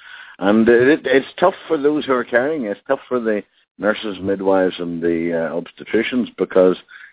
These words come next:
you're, you're suddenly, instead of one patient, you've got three. You know, you've got the mother, the baby, and the, the partner. And it can interfere when it comes to decision making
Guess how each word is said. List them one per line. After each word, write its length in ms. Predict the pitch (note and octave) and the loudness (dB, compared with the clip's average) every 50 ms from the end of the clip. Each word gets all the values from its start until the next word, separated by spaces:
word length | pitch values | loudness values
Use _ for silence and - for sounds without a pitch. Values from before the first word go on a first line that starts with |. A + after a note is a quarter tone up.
| _ | _
you're, 220 | - E2 F#2+ G2 F#2 | -4 -2 0 0 0
you're 220 | - F#2+ G2 F#2 - | 0 0 -2 0 2
suddenly, 320 | - A#2+ A#2+ B2 A#2+ G#2 | 0 0 0 0 -2 -2
instead 300 | G2 F#2 F2+ - A2 G2 | -2 -4 -4 -2 -2 0
of 60 | F#2 D#2+ | 0 0
one 220 | D#2+ F2 G2 G#2+ | -2 -2 -4 -4
patient, 400 | - F#2 F2+ E2+ - - D#2+ D2 | -2 -2 -2 -2 -2 -6 -10 -10
you've 100 | D#2+ D#2 | -8 -8
got 120 | D#2+ D2+ - - | -8 -8 -8 -6
three. 300 | F2+ F#2 G2+ A2+ C3+ C3 | -2 0 0 0 0 0
You 100 | A2 F#2 | -2 -2
know, 140 | F2 F2 F2 | -2 -4 -4
you've 180 | E2+ E2 D#2+ | -4 -6 -6
got 160 | D2+ F2+ E2 C#2 | -6 -8 -8 -6
the 80 | D2+ | -6
mother, 320 | E2 E2+ F2 F2+ G2 F#2 E2 | -4 -2 0 2 2 2 2
the 100 | D#2+ D#2 | 0 -2
baby, 380 | C#2+ E2 F2 F2 D#2+ F2 E2+ | -2 -2 -2 -2 0 -2 -2
and 260 | E2 E2 E2+ F2+ F2+ | -2 -2 -4 -4 -4
the, 160 | D#2 E2 D2+ C2+ _ _ _ - | -4 -6 -6 -8 _ _ _ -18
the 100 | - E2+ | -14 -4
partner. 540 | - F2+ F2+ G#2+ - G#2+ A#2+ G#2+ F#2 F2 _ _ _ _ - - - - _ _ | 0 2 2 2 2 0 -2 -2 -2 -4 _ _ _ _ -20 -20 -20 -20 _ _
And 420 | - - F2 F2 F2 F2+ F#2 F#2 F2+ | -8 -6 -4 -2 -2 -2 0 2 2
it 200 | F#2 F2+ - - | 2 2 0 -2
can 600 | - A2+ A2 A2+ A#2 A#2+ A#2+ B2 B2 A#2+ A#2 A2 | -2 2 4 4 6 6 4 4 4 2 2 0
interfere 600 | F#2 F#2+ F#2 F2 F2 - - F#2 E2+ F2 F2 E2+ | 0 -2 -4 -6 -8 -6 -2 2 2 2 2 0
when 160 | E2 E2+ D#2+ | -2 -2 -4
it 100 | D2+ C#2+ | -6 -8
comes 260 | - E2+ E2+ E2 E2 - - | -8 -8 -8 -8 -8 -12 -14
to 180 | - - - D2 | -20 -18 -18 -14
decision 480 | - - F#2 F#2+ F#2+ G#2+ A2+ A#2 A2 | -6 -2 -2 -2 -2 -2 -2 -2 0
making 500 | G2+ F#2 F2 E2 - - F2 E2+ F2 F2+ | 0 -2 -2 -4 -4 -6 -6 -6 -6 -8